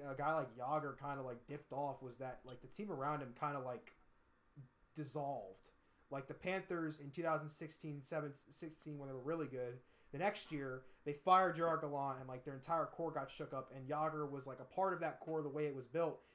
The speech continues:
and he was just kinda like, "Well, like, where do I fit into this now? Like, I don't feel like I belong." And now, like, Ovechkin, it's always like, "We are building this team to help, like, to win a cup, but also to supplement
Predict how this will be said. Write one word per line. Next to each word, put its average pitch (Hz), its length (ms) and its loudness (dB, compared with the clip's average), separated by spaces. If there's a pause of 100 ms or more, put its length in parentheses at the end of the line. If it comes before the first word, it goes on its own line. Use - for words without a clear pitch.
and 147 120 -6
he 160 100 -2
was 151 120 0
just 143 160 -10
kinda 151 180 -2
like, 135 300 -2
"Well, 135 240 -6 (100)
like, 135 140 -6 (100)
where 175 160 -2
do 165 120 0
I 147 80 0
fit 147 200 -6
into 180 140 -4
this 110 220 -12
now? 101 180 -16 (160)
Like, 123 140 -14 (100)
I 139 40 -6
don't 147 140 -6
feel 151 180 -6
like 135 140 -6
I 135 60 -4
belong." 120 400 -8 (180)
And 127 120 -14
now, 165 220 6
like, 156 180 2
Ovechkin, 185 440 2
it's 160 140 -2
always 143 260 2
like, 120 180 -6 (300)
"We 175 160 2
are 202 140 6
building 175 320 2
this 165 160 -4
team 151 480 -2 (260)
to 147 80 -4
help, 160 420 0 (160)
like, 143 180 -4 (120)
to 143 100 -6 (120)
win 180 160 2
a 165 60 0
cup, - 340 2
but 139 80 0
also 156 440 2
to 127 180 -10
supplement 151 680 -4